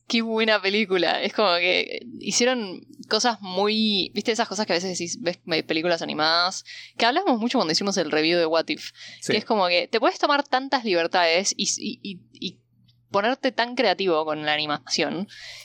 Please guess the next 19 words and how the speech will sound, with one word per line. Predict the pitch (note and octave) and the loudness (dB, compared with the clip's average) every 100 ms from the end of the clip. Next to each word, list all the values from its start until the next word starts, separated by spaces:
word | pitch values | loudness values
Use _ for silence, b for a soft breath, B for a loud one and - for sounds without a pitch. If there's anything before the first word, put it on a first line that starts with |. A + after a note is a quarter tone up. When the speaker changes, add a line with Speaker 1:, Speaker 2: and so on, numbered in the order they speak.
| B | B
Speaker 1:
Y | G#3 G#3+ G#3+ | 0 2 2
muchas | A#3 C#4 D4+ | 2 2 0
películas | C4+ C4+ B3+ | 2 0 0
como | F#3+ | -4
que | F#3 | -2
se | - | 0
quedan | G#3+ A3+ | 2 2
muy | G3+ A3+ | 2 0
en | G#3 | 2
la | E3 | 0
caja, | D3 F#3+ - C3+ | 0 -4 -2 0
¿no? | D#3 | 2
En | G3+ D#3+ D#3 | 2 -2 -4
lo | D#3 | 0
clásico, | E3+ - D#3 D3 - | 0 -2 -4 -4 -2
eh, | G#2+ D#3+ - | 0 -2 -2
en | F3+ | -6
especial | F3+ G#3+ D4 | -2 0 2
Disney. | A3+ F#3+ D3+ - | 0 -2 -4 -6